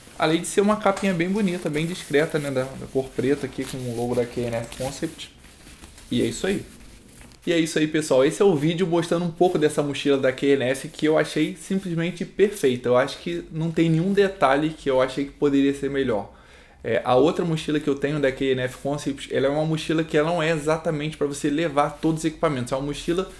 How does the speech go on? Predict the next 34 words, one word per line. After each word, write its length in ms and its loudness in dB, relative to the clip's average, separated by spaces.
que 80 -4
você 240 -2
leva 340 2
alguns 440 4
equipamentos 640 0
e 180 0
você 300 -2
leva 300 4
também, 440 0
é, 460 4
outras 280 0
coisas 340 2
sem 200 -2
ser 300 2
equipamentos, 540 -2
né? 140 -4
Uma 200 -4
mochila 340 -4
que 140 -14
você 200 -4
tem 220 -2
uma 140 -2
capacidade 640 0
de 60 -14
carga 360 4
onde 240 0
não 160 0
é 60 2
tão 240 0
organizada. 600 0
Agora 240 2
essa 200 0
aí 100 0
simplesmente 720 -6